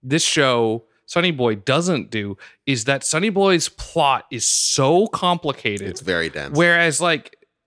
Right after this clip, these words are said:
Speaker 1: uh, Bakemonogatari is, like, yeah, it's got these crazy things going on. There's a girl with, like, scissors in her skirt and she has no weight and stuff like that.
Speaker 2: <laughs> Yeah.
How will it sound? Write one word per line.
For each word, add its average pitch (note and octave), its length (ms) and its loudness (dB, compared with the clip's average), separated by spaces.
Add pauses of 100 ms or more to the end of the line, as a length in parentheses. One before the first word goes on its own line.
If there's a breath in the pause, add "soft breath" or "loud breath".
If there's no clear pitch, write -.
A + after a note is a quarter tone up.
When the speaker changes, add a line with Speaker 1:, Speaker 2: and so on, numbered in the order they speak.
(180)
Speaker 1:
uh, B2+ 480 -2
Bakemonogatari D3+ 920 0
is, C3+ 220 0
like, C3 240 0 (320 soft breath)
yeah, A3 340 0 (240)
it's F#3 180 0
got F3 240 2
these F#3 160 -4
crazy D#3+ 340 0
things F#3 280 0
going C3 240 2
on. A2+ 140 0
There's A#2+ 140 0
a B2 60 -4
girl C#3 300 0
with, B2 180 -4
like, A2 200 -2
scissors D3 600 0
in C3 100 -2
her B2+ 120 -2
skirt C3 320 -2
and A#2+ 60 -14
she B2+ 100 -4
has A#2 160 -4
no B2 120 2
weight C3 320 0
and - 80 -16
stuff - 160 -6
like A#2+ 120 0
that. A#2 200 2
Speaker 2:
<laughs> A2 160 4
Yeah. F#2 260 0